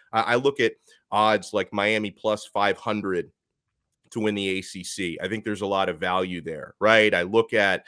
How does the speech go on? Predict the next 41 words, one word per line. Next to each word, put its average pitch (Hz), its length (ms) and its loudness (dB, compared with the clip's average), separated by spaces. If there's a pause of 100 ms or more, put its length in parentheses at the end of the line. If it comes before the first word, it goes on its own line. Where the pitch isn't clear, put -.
(200)
you 110 100 0
know, 101 40 2
Miami's 107 500 0
win 107 200 -2
total, 95 480 0
over 101 320 0
under 98 280 0
eight 101 160 -2
and 90 80 -6
a 90 40 -4
half. 98 400 0 (120)
I, 78 60 -14 (100)
I 107 140 0
find 110 340 -2
some 104 180 -8
value 101 480 0
on 98 180 0
the 95 140 -6
over. 95 280 -2
You 92 120 -6
can 101 160 -10
find 107 380 0
all 113 260 4
of 104 80 -2
this 98 320 -2
at 95 160 -10
BetOnline. 95 640 -2
It 90 80 -8
is 92 100 -12
your 98 80 -12
continued 117 460 -12
source 107 280 -4
for - 240 -8
all 120 220 2
your 113 120 -6
sporting 107 420 -4
wagering 101 400 -4
info, 92 340 -2 (240)
from 92 220 -10
live 110 380 2
betting 92 340 0